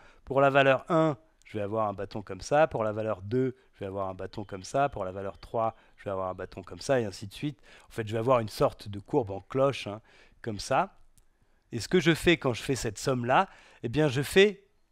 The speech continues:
je, j'additionne tous les, tous les rectangles, et en fait, je recouvre toutes les possibilités. Donc, finalement, cette surface-là, la, la surface que je calcule en additionnant l'aire de tous ces rectangles, eh bien, ça fait forcément un. Donc ça, cette partie-là,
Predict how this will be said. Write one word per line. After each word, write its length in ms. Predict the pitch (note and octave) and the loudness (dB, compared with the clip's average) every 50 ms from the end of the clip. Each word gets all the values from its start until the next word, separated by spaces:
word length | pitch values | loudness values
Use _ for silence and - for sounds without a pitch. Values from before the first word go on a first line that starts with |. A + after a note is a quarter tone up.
| _ _ _ _ _ _ _ - | _ _ _ _ _ _ _ -18
je, 300 | - C3 A2+ D3 D3 B2 | -10 -4 0 0 0 2
j'additionne 760 | A#2+ D3 E3+ E3 E3 D#3 - - F#3 F3+ G3 G3 E3 B2+ A#2 | 4 4 4 4 4 -2 -2 2 4 4 4 4 2 0 -2
tous 320 | G#2 - - C4+ C4+ C4 | -4 -4 -2 0 0 2
les, 360 | A#3+ A3 F#3 E3+ D3+ C#3+ C3 A2+ | 6 6 6 8 6 4 2 0
tous 100 | - - | -2 -4
les 140 | A3+ A3+ D3+ | 0 2 2
rectangles, 640 | B2+ C3+ A#2+ - - - A#3+ C4+ C4 A3 D3+ A2+ - - - - - - - - | 2 2 0 -2 0 2 2 2 2 0 -2 -4 -4 -6 -16 -20 -20 -20 -12 -4
et 120 | B2 C3+ B2+ | -2 0 0
en 100 | A#2 A#2 | 0 0
fait, 220 | - A#3 B3 A3 | 4 4 4 6
je 80 | E3+ D#3 | 6 6
recouvre 540 | C#3 D3 C#3 - - C4 C4+ G#3 C3+ B2+ | 6 6 4 4 4 4 4 4 4 2
toutes 300 | - - - C#3 - - | 0 0 -2 -2 0 4
les 100 | - F3+ | 2 2
possibilités. 680 | - - C#3 - - - A2+ G#2 G#2 G#2 - - G#3 A3 | 2 2 -2 -4 -4 -8 -10 -10 -12 -10 -4 -2 -2 0
Donc, 240 | E3 B2 G#2+ - | 0 -2 -4 -4
finalement, 380 | - - C#3+ B2+ A#2+ C#3 E3+ E3+ | -8 -6 -4 -2 0 0 0 0
cette 180 | - - C3 - | 0 -2 -4 -2
surface-là, 640 | - C#3+ G#2+ - - A2 - - - E3+ F#3+ G#3+ - - - - - - - - | -2 -6 -4 -4 -4 -6 -6 -2 2 2 2 2 2 -4 -16 -20 -20 -20 -16 -10
la, 260 | - A2+ A2 G#2 G#2 | -8 -8 -6 -6 -8
la 140 | G#2 G#2+ A2 | -6 -8 -6
surface 400 | - - C#3 - - D#3 C3+ - | -4 -4 -4 0 0 0 0 0
que 100 | - B2 | -2 -6
je 120 | G#2 A2 | -4 -4
calcule 420 | G#2+ - B2+ A#2 G#2+ - - C#3+ A#2+ | -4 -4 -4 -4 -4 -4 -4 -2 -2
en 80 | G#2+ | -2
additionnant 560 | G#2 G#2 G#2 G#2+ G#2 - - B2 A#2 B2 A#2 A2 | -2 -6 -8 -8 -8 -4 -4 -2 -2 -2 -2 -2
l'aire 240 | A2 B2 B2+ A#2 | 0 0 0 -2
de 80 | A2 G#2 | -2 -6
tous 180 | G2 - - D3+ | -10 -10 -10 -10
ces 160 | - - A2+ | -6 -4 -4
rectangles, 380 | G2 F#2+ F#2 - F3+ G3 G3 | -4 -6 -6 -6 -6 -4 -4
eh 40 | C3 | -4
bien, 120 | G#2+ G#2 G2+ | -8 -8 -8
ça 140 | - B2 | -6 -8
fait 140 | - - - | -8 -8 -10
forcément 540 | - - B2 - - - B2 A#2 A2 - - _ - | -8 -8 -10 -8 -6 -6 -6 -4 -6 -6 -8 _ -8
un. 160 | E3 G#2+ - _ _ - - - - - - - - | -8 -8 -8 _ _ -20 -20 -20 -20 -20 -18 -10 -4
Donc 220 | B2 A#2+ A2+ - | -4 -4 -4 -4
ça, 400 | - - - D3+ D#3 E3 F3+ F3+ _ | -8 -6 0 4 4 4 4 0 _
cette 280 | - - - F3+ - _ | -12 -6 -6 -6 -4 _
partie-là, 680 | - C#3+ - - - - A#2 A2 G#2 A2+ C#3+ E3 - | 0 0 0 0 -8 -10 -6 -4 -2 -2 -4 -4 -6